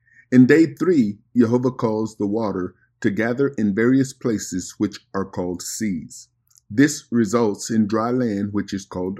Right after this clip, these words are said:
earth. Day three is also the day of the creation of grass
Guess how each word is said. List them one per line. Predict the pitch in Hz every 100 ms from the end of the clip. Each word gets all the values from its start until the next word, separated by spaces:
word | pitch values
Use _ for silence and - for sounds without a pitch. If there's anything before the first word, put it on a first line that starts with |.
| -
earth. | 139 87 - _ _ _ _ _ -
Day | 110 104
three | - 180 135 98 - 117
is | 101
also | 120 147 - 107
the | 95 90
day | 90 85 90 - _ _ -
of | 104
the | 98
creation | - 101 98 95 101 95
of | 87
grass | 110 107 107 110